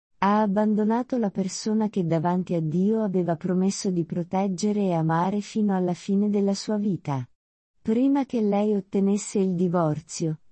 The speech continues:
lui l'abbandonò per tre anni, e finalmente la lasciò del tutto per manifestarle il suo amore e legarsi a lei.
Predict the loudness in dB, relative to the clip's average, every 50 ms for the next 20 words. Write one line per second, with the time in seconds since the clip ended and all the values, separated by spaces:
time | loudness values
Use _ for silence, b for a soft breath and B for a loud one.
0 | _ -4 0 2 4 4 4 2 2 2 2 2 2 2 2 2 2 2 2 2
1 | 2 0 -2 _ -2 -2 -2 -2 -2 -2 -2 0 0 2 2 0 0 0 -2 -2
2 | -2 -2 -4 -4 -6 -12 -20 -10 -4 -2 -2 -2 -2 -2 0 0 0 0 0 0
3 | 0 0 -2 -2 -2 0 0 2 2 2 2 0 -2 -2 -2 0 2 2 2 0
4 | -2 -2 -4 -6 -6 -4 -4 -6 -4 -2 0 0 0 2 2 2 0 0 -2 -2
5 | -6 -6 -6 _ 0 0 0 2 2 0 2 2 2 0 0 -4 -4 -2 0 2
6 | 2 2 2 2 0 0 0 -2 -2 -2 0 0 0 0 0 0 0 -2 -4 -4
7 | -4 -2 -2 -2 0 0 0 0 0 -2 -2 -4 -6